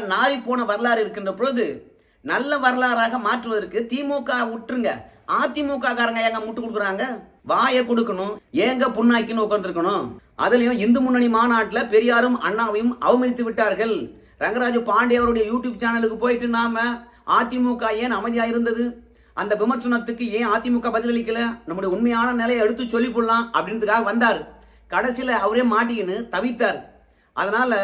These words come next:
திராவிடத்தை பொறுத்த வரைக்கும் பெரியாரை தூக்கி பிடிக்கவே வேணாம். இன்னைக்கு பெரியாருக்கு வாக்கும் இல்ல. இரண்டாவது, பெரியாருடைய கொள்கை நிலையானதாகவும் நிலைத்து இருக்கவும் இல்லை. அதனால கொள்கை தலைவரா இருக்கலாம், பெரியார் அண்ணா என்று பேசிக்கலாம். அதை விட்டுட்டு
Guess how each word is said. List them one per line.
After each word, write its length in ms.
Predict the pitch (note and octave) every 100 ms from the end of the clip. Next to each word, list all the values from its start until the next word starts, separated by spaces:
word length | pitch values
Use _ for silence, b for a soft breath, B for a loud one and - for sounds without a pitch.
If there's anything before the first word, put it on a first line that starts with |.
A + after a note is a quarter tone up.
| F#3+ D#3 C#3
திராவிடத்தை 480 | F3 A#3+ B3+ A#3+ A3+
பொறுத்த 260 | A3+ A#3
வரைக்கும் 420 | A3+ F#3+ F3+ G3+ G3+
பெரியாரை 360 | G#3 B3 A#3 A#3
தூக்கி 240 | A#3 A#3
பிடிக்கவே 400 | A3+ A3+ A3+ A#3
வேணாம். 360 | G#3+ A3 A3 F3+ - - b b
இன்னைக்கு 260 | F#3 F#3+
பெரியாருக்கு 480 | G3+ A#3+ B3 A3 A#3+
வாக்கும் 400 | F3+ F#3+ A#3 A#3
இல்ல. 180 | A#3 C4 G#3+ - - - _ b b
இரண்டாவது, 640 | D#3 B3+ C4+ B3 G#3+ F3 F3 F#3 F#3+ - -
பெரியாருடைய 560 | A3 C4 B3+ A#3+ G#3+ G3
கொள்கை 380 | - A#3+ A3 G3+ F3+ D#3
நிலையானதாகவும் 800 | G#3 B3 A#3+ A#3 G#3+ A3 B3
நிலைத்து 340 | F#3 A3 A#3+ B3+
இருக்கவும் 440 | G3+ A#3 B3 B3+ A#3+
இல்லை. 220 | A3 G#3+ - _
அதனால 420 | D3+ F#3+ A#3 G#3+
கொள்கை 340 | - A#3 B3+ C#4
தலைவரா 320 | B3 A#3+ A3+
இருக்கலாம், 400 | A3 A3 G#3+ A#3 - - b b b b
பெரியார் 360 | G#3 A#3+ B3
அண்ணா 260 | G#3+ A#3 A#3+
என்று 200 | A3+ A3
பேசிக்கலாம். 640 | G#3+ A#3 A#3 G#3 G3+ G#3+ - - b b
அதை 240 | C#3 G3
விட்டுட்டு 440 | G#3+ A#3 D4 -